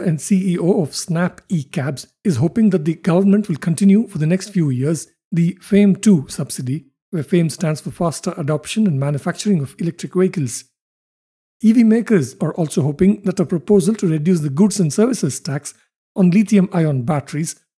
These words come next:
from eighteen percent to five percent overall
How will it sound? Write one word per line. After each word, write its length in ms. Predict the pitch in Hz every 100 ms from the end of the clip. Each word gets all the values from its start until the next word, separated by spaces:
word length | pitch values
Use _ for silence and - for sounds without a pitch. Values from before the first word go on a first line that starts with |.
| _
from 160 | - 180
eighteen 340 | 196 185 226 240
percent 320 | 208 208 196
to 40 |
five 340 | 170 190 202 196
percent 380 | 196 - 147 -
overall 380 | 160 139 123 147